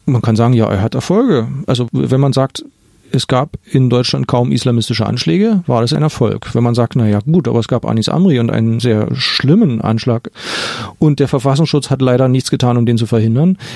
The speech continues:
dann ist es vielleicht kein Erfolg, weil der Verfassungsschutz hat durchaus mit Amri zu tun. Der war da dran, die hatten V-Leute in der Moschee und um Amri herum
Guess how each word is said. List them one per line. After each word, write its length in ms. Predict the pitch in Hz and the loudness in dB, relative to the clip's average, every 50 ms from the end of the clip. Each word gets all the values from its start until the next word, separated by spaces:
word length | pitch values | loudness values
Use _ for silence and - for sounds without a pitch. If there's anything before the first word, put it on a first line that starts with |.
| - - | -14 -6
dann 180 | - 127 117 110 | -4 -2 -2 -2
ist 120 | 113 - | -2 -4
es 100 | - 135 | -4 -2
vielleicht 220 | - - 156 156 - | -2 0 -2 -2 -2
kein 200 | - 170 160 - | -2 -4 -2 -2
Erfolg, 500 | - - - - - - - - - - - | -4 -4 -4 -4 -4 -4 -6 -8 -12 -8 -4
weil 320 | - 127 120 117 120 - - | 0 2 2 2 2 0 -2
der 140 | - 135 120 | -2 -2 -2
Verfassungsschutz 600 | - 113 101 107 90 90 120 - - 127 - - | -2 -2 -2 -2 -2 -2 -2 -2 -2 -2 -2 -2
hat 100 | 120 110 - | -4 -4 -4
durchaus 360 | - 131 110 - - - 113 | -4 -4 -2 -2 -4 -2 -2
mit 220 | 131 127 - - - | -2 -4 -4 -4 -2
Amri 280 | 117 120 123 123 127 | -2 0 0 0 0
zu 140 | 127 - 165 | 0 -2 -2
tun. 300 | 143 - 196 190 139 113 | 0 2 2 4 4 4
Der 160 | 107 104 101 | 2 0 0
war 100 | 104 104 | 0 0
da 100 | 107 117 | 0 0
dran, 320 | 110 - 107 127 165 185 180 | 0 0 0 2 2 2 2
die 140 | 151 123 117 | 2 2 0
hatten 160 | 127 - 120 | 0 -2 -4
V-Leute 520 | - - 139 151 156 156 156 151 - 151 | -2 0 0 2 2 2 2 2 2 0
in 220 | 143 123 131 127 123 | 0 0 0 0 0
der 100 | 120 120 | 2 2
Moschee 500 | 131 139 - - 175 185 185 175 180 - | 0 0 0 2 2 4 4 4 2 2
und 240 | 135 123 123 123 - - - - | 0 -2 -2 -2 -6 -6 -6 -2
um 180 | - 143 135 135 | -2 -2 0 0
Amri 280 | - 127 131 135 139 | 0 0 2 2 2
herum 480 | 123 123 127 120 135 160 185 196 196 | 2 2 2 2 2 4 4 2 2